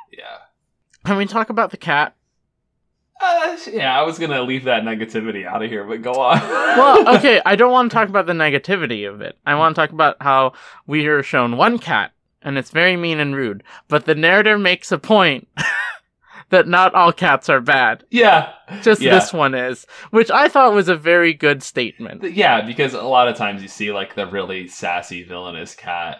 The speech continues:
Speaker 1: in stories like this, but the narrator's like, "Not all cats are bad, but the one in this story is."
Speaker 2: Mm-hmm. So it's not, like, the fix for,
Speaker 1: <sighs>
Speaker 2: for villainous cats, but
Speaker 1: Yeah.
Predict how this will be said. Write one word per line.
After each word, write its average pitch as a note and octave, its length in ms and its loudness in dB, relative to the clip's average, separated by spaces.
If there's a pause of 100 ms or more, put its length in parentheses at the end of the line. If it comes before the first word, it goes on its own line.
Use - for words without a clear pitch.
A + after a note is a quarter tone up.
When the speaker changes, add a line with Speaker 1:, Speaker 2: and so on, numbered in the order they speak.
Speaker 1:
in F2 240 -20
stories F2 440 -12
like E2+ 220 -14
this, F2+ 220 -14
but G#2+ 140 -12
the B2 80 -8
narrator's B2+ 480 -6
like, A2 200 -8 (180)
"Not - 260 -2
all A#2+ 180 0
cats F#2 300 -10
are F#2 80 -16
bad, - 360 -16
but A#2+ 280 -8
the C#3+ 100 -8
one D3 240 -6
in A2 140 -6
this F#2 180 -10
story C#2 380 -16
is." - 500 -20 (320)
Speaker 2:
Mm-hmm. D3+ 460 -6 (240)
So E3 280 2
it's F3+ 280 0
not, G#3 280 2
like, - 300 -2 (340)
the A#2 240 -2
fix - 600 -4 (100)
for, D3 440 2
Speaker 1:
<sighs> - 40 -20
Speaker 2:
for C#3+ 160 -6
villainous C#3 440 -2
cats, - 400 -2
but D3+ 180 0
Speaker 1:
Yeah. D#2+ 200 -6